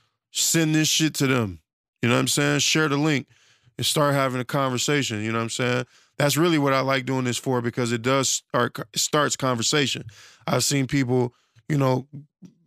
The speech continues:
type little paragraphs out in the comment section on my Instagram, and I love that because it, it shows that at least I'm, like, invoking thought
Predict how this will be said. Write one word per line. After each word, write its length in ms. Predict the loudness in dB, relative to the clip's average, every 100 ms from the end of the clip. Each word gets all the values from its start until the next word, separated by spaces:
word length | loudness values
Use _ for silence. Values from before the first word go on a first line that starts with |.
| -4
type 280 | 0 0 2
little 160 | 0
paragraphs 640 | 0 0 2 2 0 0 -2
out 120 | -2
in 60 |
the 60 | -2
comment 360 | -2 0 0 0
section 340 | 0 -2 -2
on 100 | 0
my 100 | 0
Instagram, 600 | 0 -2 -2 0 0 -2 -10 _
and 100 | 0
I 80 | 2
love 460 | 2 2 2 0 0
that 280 | 0 0 -4 _ -8
because 340 | -4 -2 -2
it, 160 | -2 -4
it 100 | -2
shows 420 | -2 0 -2 -2
that 240 | -2 -2 -6 _ _ -8
at 100 | -4
least 300 | 0 0 0 -2
I'm, 240 | -2 0 0
like, 260 | 0 -2
invoking 680 | -2 -4 0 0 0 -2 -4 -2
thought 300 | 2 2 -2